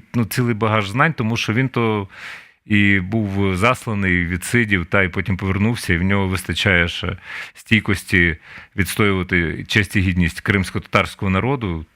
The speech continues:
Тут я можу лише вклонитися і сказати, що це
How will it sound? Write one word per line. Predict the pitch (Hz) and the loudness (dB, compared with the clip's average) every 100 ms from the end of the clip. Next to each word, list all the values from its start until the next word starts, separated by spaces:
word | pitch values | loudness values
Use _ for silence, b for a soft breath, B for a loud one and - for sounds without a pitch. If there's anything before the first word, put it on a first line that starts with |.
| - - | -20 -18
Тут | - 95 | -2 2
я | |
можу | 90 95 90 | 2 2 0
лише | 87 - 87 80 - - | -2 0 0 -2 -10 -20
вклонитися | - 98 98 120 110 - - 90 | -6 0 0 0 -2 -4 0 0
і | 92 - 87 85 | 0 0 0 0
сказати, | - 85 95 90 85 82 82 B B B | -2 0 0 -2 -4 -4 -4 B B B
що | - 85 | -14 -12
це | - 95 90 90 | -2 2 2 2